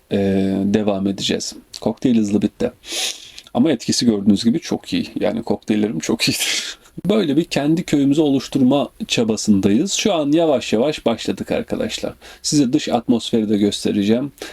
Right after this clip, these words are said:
Karavanı da göstereceğim. Karavan almak isteyen arkadaşlar, bu araç Tantin otuz dört imzalı son araçtır. Buna hiç şüpheniz olmasın.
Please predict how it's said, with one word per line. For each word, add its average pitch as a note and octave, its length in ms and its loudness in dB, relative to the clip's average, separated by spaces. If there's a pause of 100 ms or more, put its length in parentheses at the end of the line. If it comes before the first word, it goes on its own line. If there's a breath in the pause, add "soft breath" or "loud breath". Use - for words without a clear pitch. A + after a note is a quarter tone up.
(140 loud breath)
Karavanı B2+ 480 2
da D3+ 80 4
göstereceğim. A#2+ 680 0
Karavan C#3 400 0
almak D#3 300 2
isteyen D3 300 0
arkadaşlar, C3 760 0
bu F3 180 4
araç C#3+ 460 0
Tantin D#3+ 540 0
otuz D3+ 460 -2
dört E3+ 320 -2
imzalı C#3+ 600 2
son E3 400 -2
araçtır. A2 580 -4 (1040)
Buna G#2+ 340 -2 (260)
hiç A#2 100 -4
şüpheniz G#2 420 -4
olmasın. G#2+ 480 0